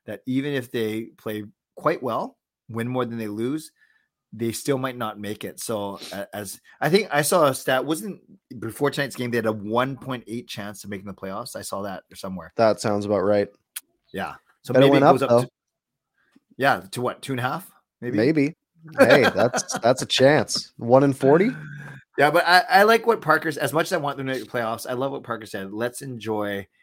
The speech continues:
Speaker 1: these games. Let's enjoy these wins." And you could argue that was one of, if not the most enjoyable game already for this season. Uh,
Speaker 2: Yeah, I
Speaker 1: maybe
Speaker 2: mean, you
Speaker 1: not.
Speaker 2: could
Speaker 1: Yeah.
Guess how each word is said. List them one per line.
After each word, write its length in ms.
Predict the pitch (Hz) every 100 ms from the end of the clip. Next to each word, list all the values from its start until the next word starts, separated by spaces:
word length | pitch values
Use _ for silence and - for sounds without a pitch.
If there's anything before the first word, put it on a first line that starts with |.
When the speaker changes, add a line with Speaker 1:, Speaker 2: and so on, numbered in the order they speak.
| _ -
Speaker 1:
these 180 | 98
games. 380 | 90 107 110 104
Let's 180 | 123 127
enjoy 300 | 123 117 113
these 240 | 107 98
wins." 400 | 104 104 117 113 - _ _ _
And 300 | 101 113 110 - _
you 140 | 135 135
could 80 | 143
argue 260 | 147 135
that 140 | 127 120
was 220 | 123 110 - _ _
one 440 | - 123 117 131 135
of, 200 | 117 110
if 160 | 123
not 260 | 127 120 107
the 80 | 110
most 260 | 117 113 -
enjoyable 380 | 110 107 107 101
game 280 | 104 113 113
already 400 | 101 107 104 87
for 160 | - 92
this 200 | 92 -
season. 380 | 104 101 82 76 _ - _ _ _ -
Uh, 40 | 131
Speaker 2:
Yeah, 140 | 196
I 80 | 131
Speaker 1:
maybe 120 | 135
Speaker 2:
mean, 20 |
you 60 | 131
Speaker 1:
not. 100 | 127
Speaker 2:
could 460 | 147 - _ - 160 160
Speaker 1:
Yeah. 340 | 190 190